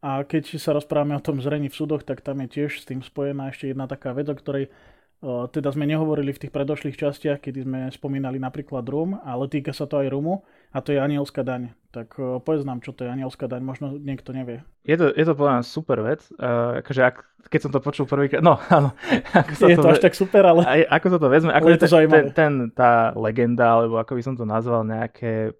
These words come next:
Speaker 2: mm, porekadlo okolo toho. V podstate, e, tá, ten destilát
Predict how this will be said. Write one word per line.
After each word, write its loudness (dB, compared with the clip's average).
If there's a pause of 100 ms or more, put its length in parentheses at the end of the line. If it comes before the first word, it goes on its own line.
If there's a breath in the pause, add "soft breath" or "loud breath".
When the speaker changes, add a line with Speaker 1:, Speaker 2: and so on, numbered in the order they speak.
Speaker 2:
mm, -12
porekadlo -4
okolo -4
toho. -4 (560 soft breath)
V -4
podstate, 2 (200)
e, -2 (320)
tá, -2 (400)
ten -4
destilát -2